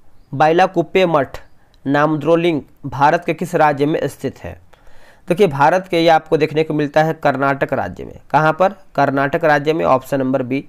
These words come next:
सही उत्तर हो जाएगा। इंग्लिश चैनल पार करने वाला पहला भारतीय कौन था? देखिए, पहला भारतीय आप देखेंगे तो ये आपको हो जाएगा मिहिर सेन होगा।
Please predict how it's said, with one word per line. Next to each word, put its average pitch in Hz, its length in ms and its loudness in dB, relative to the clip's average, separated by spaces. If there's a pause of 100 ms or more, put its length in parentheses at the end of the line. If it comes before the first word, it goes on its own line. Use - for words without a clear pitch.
(140)
सही 123 240 -6
उत्तर 131 240 -6
हो 135 120 -6
जाएगा। 127 340 -2 (800)
इंग्लिश 196 420 2
चैनल 165 320 2
पार 160 320 4
करने 156 340 2
वाला 139 240 0
पहला 156 440 0
भारतीय 143 520 0
कौन 123 260 -2
था? - 300 -16 (500)
देखिए, 185 220 0
पहला 165 380 4
भारतीय 147 460 0
आप 147 140 4
देखेंगे 131 480 -4
तो 135 100 -16
ये 156 60 0
आपको 147 240 0
हो 151 40 -2
जाएगा 156 160 -2
मिहिर 147 360 0
सेन 139 300 -4
होगा। 87 360 -12